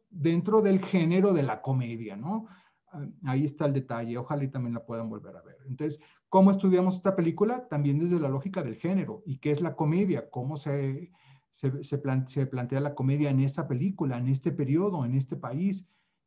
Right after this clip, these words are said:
Ya Aristóteles ya hablaba de qué es la comedia. Bueno, eso tiene mucho que ver con lo que, eh, presenta Cantinflas en esta película. Autoría. Las películas suelen tener autores.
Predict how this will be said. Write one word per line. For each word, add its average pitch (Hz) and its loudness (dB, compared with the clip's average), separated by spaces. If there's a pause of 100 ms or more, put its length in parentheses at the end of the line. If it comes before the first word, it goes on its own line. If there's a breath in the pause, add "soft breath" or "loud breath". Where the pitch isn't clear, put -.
Ya 135 0
Aristóteles 160 0
ya 151 -4
hablaba 165 -2
de 165 -2
qué - -4
es 143 -2
la 151 -4
comedia. 147 -2
Bueno, 165 -2
eso 190 -2
tiene 185 4
mucho 196 4
que 233 0
ver 185 0
con 165 -4
lo 139 -6
que, 117 -6 (260)
eh, - -20 (160)
presenta 147 -2
Cantinflas 139 -2
en 123 -4
esta 131 -10
película. 101 -14 (920)
Autoría. 180 2 (280 loud breath)
Las 127 -10
películas 175 -2
suelen 190 2
tener 170 -2
autores. 135 -4